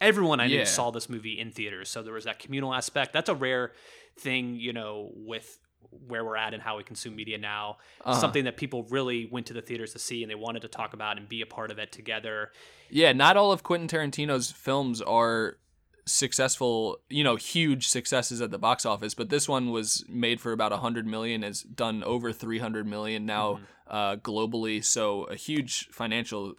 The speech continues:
Speaker 2: uh, windfall for, uh, Tarantino. But beyond that, I mean, like you said, just, uh, the cultural impact it had, and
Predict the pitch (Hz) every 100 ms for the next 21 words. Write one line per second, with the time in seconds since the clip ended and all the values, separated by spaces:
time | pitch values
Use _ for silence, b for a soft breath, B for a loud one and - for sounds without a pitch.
0 | - 104 95 87 98 117 117 107 104 101
1 | - 98 82 - _ _ 110 95 90 -
2 | B B B B - 131 107 127 131 104
3 | 101 120 107 - b b b b 147 156
4 | 175 123 120 117 113 113 107 113 127 120
5 | 113 123 117 110 113 - - 90 104 104
6 | 107 - 135 127 - 113 98 113 123 107
7 | - 110 117 107 107 101 95